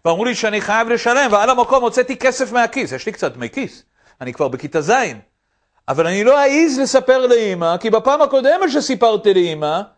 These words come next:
היא אמרה לי, "אתה שבוע לא, לא יוצא עם הכדור, אתה שובר חלונות, אמרתי לך אלף פעמים לא לשחק ליד חלונות." כלומר, חוץ מהצעקות של משפחת כהן, קיבלתי צעקות מאמא, מה אני צריך צעקות? מנה כפולה ומכופלת, בשביל מה?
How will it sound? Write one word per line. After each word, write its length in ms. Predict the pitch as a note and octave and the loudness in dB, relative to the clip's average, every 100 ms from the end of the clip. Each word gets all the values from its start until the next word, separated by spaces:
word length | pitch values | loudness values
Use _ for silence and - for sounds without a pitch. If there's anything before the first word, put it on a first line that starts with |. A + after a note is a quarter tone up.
| _ _ _ _ _ C3+ | _ _ _ _ _ -4
היא 80 | |
אמרה 180 | D#3 F#3+ | 0 2
לי, 120 | G3+ | 4
"אתה 140 | G3 G3 | 2 0
שבוע 400 | - F#3+ A#3 A3+ | 2 4 4 4
לא, 300 | A3 A3 G#3 | 4 2 2
לא 60 | |
יוצא 260 | A3+ A3 A#3 | 0 0 -2
עם 80 | A3+ | -2
הכדור, 560 | A3+ A3 C#4 G#3+ A2+ _ _ | 0 0 0 -2 -6 _ _
אתה 140 | B2 D3 | -8 -4
שובר 340 | - F3 A3+ | -2 2 2
חלונות, 480 | - A3 A3+ B3 A3+ | 2 0 2 0 2
אמרתי 300 | G#3 A3 A#3+ | 2 2 0
לך 140 | A3+ A3 G#3+ | -2 -2 0
אלף 260 | A3+ A#3+ A#3 | 2 2 2
פעמים 440 | A3+ A3 A3+ A3 | 0 0 0 0
לא 100 | A#3 | 0
לשחק 400 | A#3 A3+ G#3 G#3+ | 0 -2 -4 -2
ליד 200 | A3 A3 | -2 -2
חלונות." 600 | A3 A3 A3 A#3 F#3 - _ _ _ _ _ - | -2 -2 -2 -4 -6 -12 _ _ _ _ _ -4
כלומר, 240 | G#3 G#3+ G3+ | 2 2 2
חוץ 280 | E4+ F#4 | 0 0
מהצעקות 600 | D4 B3+ A#3+ A3 A3 D4+ - | 0 0 2 0 2 2 0
של 100 | A3 | -6
משפחת 460 | G#3+ - B3+ B3 | -4 0 0 0
כהן, 320 | C#4 D4 C4 | 2 2 0
קיבלתי 360 | G#3+ A3 B3+ B3+ | -2 -2 -2 -4
צעקות 420 | - B3+ B3 C#4 | -2 -2 0 -2
מאמא, 320 | B3 C#4 G3+ | -4 -4 -4
מה 100 | C3+ | -4
אני 120 | D3 F3+ | -6 -8
צריך 160 | F3+ | -10
צעקות? 540 | - F3 D#3 G3+ A3+ _ _ _ _ _ _ | -6 -6 -4 -6 -8 _ _ _ _ _ _
מנה 240 | C3 E3+ | -2 -2
כפולה 400 | F#3+ - F3+ F#3 | -4 -2 0 0
ומכופלת, 640 | G3 F3+ F3+ G3+ A#3 G#3+ E3+ | -2 -4 -6 -2 -2 -2 -4
בשביל 240 | E3+ G#3+ | -4 -4
מה? 280 | E4 F4+ | -4 -6